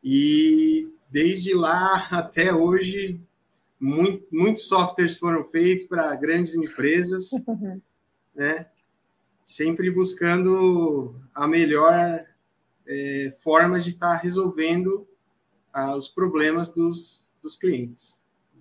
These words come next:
Speaker 2: E me fala uma coisa, então, assim, como eu disse, né, no começo do vídeo, a gente sabe que a área de tecnologia no mundo, né, o mundo inteiro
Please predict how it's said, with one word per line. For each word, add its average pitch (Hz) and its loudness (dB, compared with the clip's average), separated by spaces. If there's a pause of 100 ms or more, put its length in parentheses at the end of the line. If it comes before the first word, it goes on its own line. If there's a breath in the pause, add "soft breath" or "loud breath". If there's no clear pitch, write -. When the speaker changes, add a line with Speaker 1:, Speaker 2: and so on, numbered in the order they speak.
(1080 loud breath)
Speaker 2:
E 240 6
me 254 2
fala 269 -2
uma 294 -6
coisa, 196 -2
então, 226 -2
assim, 190 -8
como 202 -6
eu - -2
disse, 220 -4
né, 202 -6
no 196 -8
começo 196 -8
do 208 -2
vídeo, 233 -2
a - -4
gente 220 -4
sabe 214 -6
que 214 -8
a 190 -4
área 196 -4
de - -10
tecnologia 202 -2
no 233 -2
mundo, 254 -4
né, 185 -8
o 214 -4
mundo 277 2
inteiro 269 2